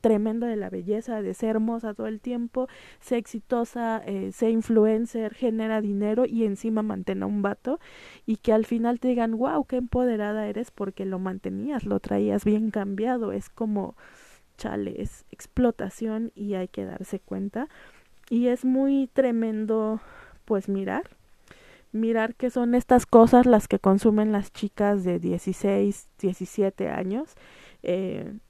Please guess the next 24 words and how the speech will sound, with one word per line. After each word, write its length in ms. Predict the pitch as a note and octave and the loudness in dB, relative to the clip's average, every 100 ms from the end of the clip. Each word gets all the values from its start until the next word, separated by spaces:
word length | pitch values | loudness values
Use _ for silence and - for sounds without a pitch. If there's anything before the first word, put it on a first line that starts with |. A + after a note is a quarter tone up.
| _ | _
y 100 | G3 | -12
que 180 | - F#3+ | -6 -6
está 320 | F3+ - F#3 | -6 -4 -4
muy, 440 | F#3 F3+ F3 F3+ G3+ | -4 -4 -6 -8 -6
muy 200 | G3+ F3+ | -4 -2
denso. 440 | F3+ E3+ E3+ F3+ - - - - _ _ _ _ | -4 -6 -6 -8 -12 -20 -20 -20 _ _ _ _
Eso 320 | - D4 F4+ | 2 4 2
pasa 260 | - C#4+ C#4+ | 2 2 0
en 120 | C#4 | -2
TikTok, 480 | C4+ - A3+ G#3+ - | -4 -2 -2 -2 0
pero 260 | A3 G#3+ G#3 | 2 2 2
también 380 | A3 A#3 C4+ | 0 0 -2
pasa 560 | C#4 C#4+ C#4 C#4 C4 C4+ - - _ - | -2 -4 -2 -2 -2 -4 -8 -20 _ -6
este 420 | - - C#4+ C4+ | -6 -2 2 2
otro 260 | C4 C4 C4 | 4 2 0
tema 520 | - B3+ A#3 A#3 C4 - | 2 2 2 0 -4 -8
de 260 | G#3+ G#3+ G3 | -6 -4 -2
los 480 | F#3+ F#3 - - _ _ _ _ _ _ _ _ _ _ _ _ _ | -2 -4 -6 -20 _ _ _ _ _ _ _ _ _ _ _ _ _
comediantes, 1000 | - B3+ A3+ G#3 G3+ G#3+ A3 D4+ E4+ - - | 2 4 4 2 0 -2 -4 -6 -8 -14 -14
también 380 | - G#3+ A3+ A#3 | -8 -6 -2 0
muy, 480 | B3 B3+ D4 D#4+ A3+ | 2 4 4 4 2
muy 360 | A3+ A#3+ A#3+ | -2 -2 -2
entre 260 | B3 A#3+ G#3+ | -4 -4 -6
comillas, 640 | - F3+ F#3 F#3+ B3 F4 | -6 -8 -6 -6 -8 -10